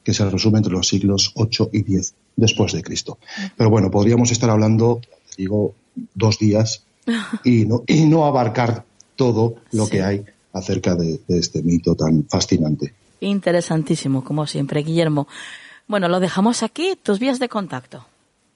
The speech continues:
Speaker 1: Mis vías de contacto, eh, he vuelto a abrirme una página de Facebook, bueno, he vuelto a activar mi página de Facebook,
Speaker 2: Sí.
Speaker 1: donde se me puede buscar por mi nombre, Guillermo Estivalles,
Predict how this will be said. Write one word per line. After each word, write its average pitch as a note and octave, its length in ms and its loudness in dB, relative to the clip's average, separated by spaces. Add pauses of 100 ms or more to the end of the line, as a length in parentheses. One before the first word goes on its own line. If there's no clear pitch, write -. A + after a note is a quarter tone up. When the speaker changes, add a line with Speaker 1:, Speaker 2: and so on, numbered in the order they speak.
(720)
Speaker 1:
Mis G2+ 160 4
vías B2 200 4
de B2+ 80 2
contacto, D3+ 840 0
eh, G2+ 340 -2
he C#3 80 2
vuelto C3 340 2
a G#2 40 0
abrirme G#2+ 260 -2
una G2+ 120 -4
página G#2+ 360 -8
de F#2+ 120 -4
Facebook, D3 440 0
bueno, F#3 160 2
he G2 40 2
vuelto G#2 320 2
a F#2+ 60 0
activar G2 400 0
mi F#2+ 120 2
página F#2 320 -2
de E2+ 80 -8
Facebook, C3+ 440 0
Speaker 2:
Sí. - 220 -10
Speaker 1:
donde F#2 140 -2
se G2 140 0
me F#2+ 100 4
puede A2 200 2
buscar G#2+ 400 0
por F#2+ 160 -4
mi F2+ 80 2
nombre, C3 320 4
Guillermo F#2+ 460 0
Estivalles, B2+ 640 0